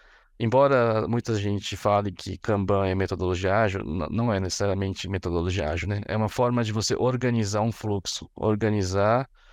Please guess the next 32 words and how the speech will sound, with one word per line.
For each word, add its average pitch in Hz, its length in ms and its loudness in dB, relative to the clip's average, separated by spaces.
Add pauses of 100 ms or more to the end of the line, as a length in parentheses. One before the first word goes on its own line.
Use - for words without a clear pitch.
(320)
é, 98 280 -4
determinada, 101 1000 2
determinado 104 360 -2
cenário 110 480 2
de 104 140 -6
tarefas, 92 560 -2
né, 90 120 -6
que - 100 -20
tem 92 120 -4
sequência, 92 560 -2
né, - 100 -6
vamos 92 160 -4
dizer 90 80 -8
assim. - 180 -8 (380)
É, 92 280 -2 (160)
K 110 140 2
M, 95 180 0
fazer 113 240 0
curso 123 320 -2
de 107 80 -8
K 107 160 0
M 101 160 -2
P 95 160 -2
um, 98 200 -2
dois 92 340 0
é 95 60 0
uma, 87 260 -4 (160)
uma 104 140 -2
recomendação 104 520 0
minha 101 260 0
em 92 40 -2
particular, 95 560 -4